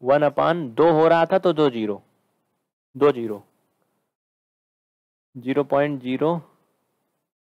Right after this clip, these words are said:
वन, हाँ, क्या मीटर, यानी एक सेंटीमीटर में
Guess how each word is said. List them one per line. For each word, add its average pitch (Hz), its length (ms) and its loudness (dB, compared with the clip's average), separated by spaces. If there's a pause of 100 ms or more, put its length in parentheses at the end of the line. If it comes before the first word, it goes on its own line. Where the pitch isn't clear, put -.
(100)
वन, 120 380 -4 (1000)
हाँ, 160 180 2 (1080)
क्या 135 160 4 (340)
मीटर, 117 500 -2 (1300)
यानी 160 280 2 (100)
एक 180 260 4
सेंटीमीटर 175 840 2
में 185 400 2